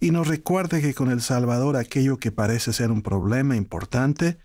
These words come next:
puede convertirse en un camino hacia un mayor progreso espiritual. La historia de Alma Hijo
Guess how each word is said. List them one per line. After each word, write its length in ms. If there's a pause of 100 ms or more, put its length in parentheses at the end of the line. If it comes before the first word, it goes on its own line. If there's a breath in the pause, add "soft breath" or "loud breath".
(520)
puede 300
convertirse 720
en 80
un 100
camino 600
hacia 340
un 140
mayor 440
progreso 540
espiritual. 720 (1200)
La 160
historia 380
de 160
Alma 340
Hijo 460